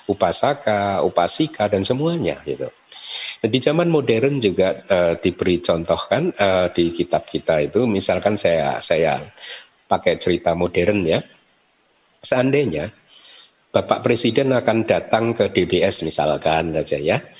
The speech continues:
maka M C akan mengatakan, eh, "Bapak Presiden, eh, dipersilahkan, eh,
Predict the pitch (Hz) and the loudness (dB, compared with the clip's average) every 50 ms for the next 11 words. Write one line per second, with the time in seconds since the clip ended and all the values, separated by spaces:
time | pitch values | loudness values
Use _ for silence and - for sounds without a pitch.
0 | - - - - - _ _ 117 113 - - 156 - 127 120 123 123 123 - - | -20 -20 -20 -20 -20 _ _ -2 0 2 0 0 2 2 2 2 2 2 2 2
1 | 160 156 143 135 123 - 135 127 127 123 123 120 120 117 117 120 117 113 - 135 | 2 2 0 0 0 0 0 0 0 0 0 0 0 0 0 0 -2 0 0 -2
2 | 143 143 143 147 147 - 113 110 107 107 107 107 110 107 107 104 - - 107 107 | 0 0 0 -2 -2 0 0 2 2 2 2 2 2 0 0 -2 0 -2 -2 0
3 | - 143 - - - - - 120 120 113 - 120 117 117 - 120 120 123 123 123 | 0 -2 -4 -4 -4 -2 0 0 2 2 2 0 0 2 2 0 0 0 -2 -6
4 | 123 127 123 - - _ _ _ _ _ 101 101 98 95 95 95 95 95 95 92 | -6 -8 -10 -14 -20 _ _ _ _ _ 0 0 2 2 2 2 2 2 2 2
5 | 92 95 92 95 92 92 87 - - - 98 - 92 92 - 113 104 104 95 95 | 2 2 2 2 0 -2 -4 -6 -4 -4 -2 -2 0 0 0 0 0 0 -2 0
6 | - 101 104 104 104 104 104 104 - - 92 92 87 87 87 90 90 | 0 -2 0 0 -2 -4 -6 -8 -4 -2 0 2 2 2 2 0 -2